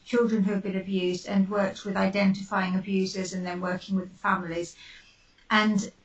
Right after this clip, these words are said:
you know, listening to, to what is only a very, very sm-, small snippet that you're able to give in, in a very small interview time,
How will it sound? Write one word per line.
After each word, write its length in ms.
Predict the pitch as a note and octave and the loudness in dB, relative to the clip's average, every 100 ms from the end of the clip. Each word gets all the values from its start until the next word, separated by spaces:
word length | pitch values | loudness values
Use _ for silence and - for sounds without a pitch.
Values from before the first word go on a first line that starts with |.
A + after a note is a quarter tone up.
| _ | _
you 160 | - A3 | 2 4
know, 100 | A3 | 6
listening 580 | B3+ B3+ B3+ A3+ G3+ G3+ | 4 4 4 4 4 0
to, 500 | - G#3+ G3 F#3+ F#3+ - _ - | 0 2 4 2 0 -10 _ -2
to 160 | A#3+ A3 | 2 4
what 260 | A#3+ A#3 | 2 2
is 140 | B3+ B3 | 6 8
only 400 | C4 B3+ A#3+ G#3+ | 10 10 10 8
a 100 | G#3+ | 4
very, 420 | G3+ A#3 A#3 A3+ | 6 6 8 6
very 280 | G#3+ G#3 G3+ | 4 2 0
sm-, 400 | - A3+ A3 - | 2 2 2 -2
small 560 | - B3+ C4+ B3 F#3+ | 0 4 4 4 2
snippet 640 | E3+ - C4 C#4+ - F#3+ F3 | -2 0 0 0 -2 -6 -4
that 120 | F3+ | 0
you're 140 | G3+ | 2
able 280 | G#3+ G#3+ G3 | 2 2 0
to 100 | G3+ | -2
give 300 | G3 G#3 F#3 | 0 0 2
in, 140 | G3 F#3+ | 2 4
in 260 | F#3+ G3 | 4 4
a 20 | |
very 380 | F#3+ G#3 G3+ F#3+ | 4 2 2 2
small 400 | F#3+ - A3 G3 | 0 4 4 6
interview 520 | F#3+ G#3+ G3+ F#3+ F3+ | 2 2 0 -2 -6
time, 460 | F3 F#3+ F3 D#3+ | -4 -4 -2 -4